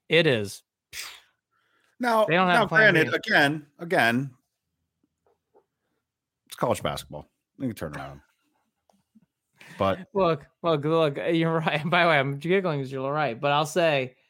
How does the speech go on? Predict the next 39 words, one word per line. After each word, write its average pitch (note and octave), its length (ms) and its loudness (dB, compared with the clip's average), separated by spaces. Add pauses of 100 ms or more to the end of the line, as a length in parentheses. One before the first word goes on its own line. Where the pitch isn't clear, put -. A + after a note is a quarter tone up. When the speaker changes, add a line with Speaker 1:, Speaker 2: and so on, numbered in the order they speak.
(220)
Speaker 1:
this F3+ 120 4
is G3 80 2
alarming. C3 540 2 (720)
I - 60 -10
mean, C3+ 120 0
if C#3 40 2
you C#3+ 80 4
like E3+ 160 4
Ohio D3+ 240 2
State C#3+ 260 -2
basketball, B2+ 560 -2
this C3 140 -6
is C#3 60 -8
alarming. A2+ 400 -6 (300)
This, B2 120 -2
Speaker 2:
Very. A#2+ 240 2
Speaker 1:
this, B2+ 100 -2 (680)
the F3+ 140 6
Sunday C4 640 4
loss G3 400 4
to G3 140 0
Iowa C#3+ 520 4
was B2 440 -2 (460)
fuck. - 440 -6 (520)
That D3+ 240 4
was D3 180 0
bad. A2 360 -6 (360)
Michigan D4 340 0
State C4+ 240 4
on C4 60 4
the B3 80 2
road. A3+ 420 4 (240)
Michigan, A#3 680 0 (320)
you A#3 100 0
can G#3 80 2
put F3+ 120 2
up B2+ 100 0
with G#2+ 100 -10
it. - 80 -14